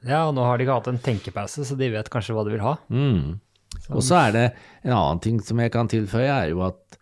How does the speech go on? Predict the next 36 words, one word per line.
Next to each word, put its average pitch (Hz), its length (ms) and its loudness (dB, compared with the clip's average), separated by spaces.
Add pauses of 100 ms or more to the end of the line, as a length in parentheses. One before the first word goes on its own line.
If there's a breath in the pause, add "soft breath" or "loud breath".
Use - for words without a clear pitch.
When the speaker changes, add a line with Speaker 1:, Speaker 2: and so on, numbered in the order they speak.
(460 soft breath)
Speaker 2:
eh, 92 260 0
når 92 360 2
du, 92 160 2 (180)
når 87 240 -2
du 90 100 -6
pigmenterer 90 920 -2
med 90 380 -2 (100)
oksider 85 580 -4
og 90 80 0
jordpigment, 90 800 0 (320)
så - 240 -2
reflekterer 82 720 -4
det 80 160 -4
lyset 78 320 -8
på 85 80 -4
en 80 80 -6
helt 90 760 -6
annen 78 320 -6
måte. 80 360 -4 (180)
Du 87 80 -10
vil 95 140 -2
få 87 160 -4
en 85 100 -6
helt 95 400 -4
annen 85 340 -4
overflate. 78 500 -6
Selv 117 480 -2
om 135 140 2
du 147 80 0
maler 85 400 0
opp 90 160 -8
på - 100 -4
en 90 80 -6
tidligere 80 540 -6
lateksmalt 78 680 -6
flate, 110 480 -4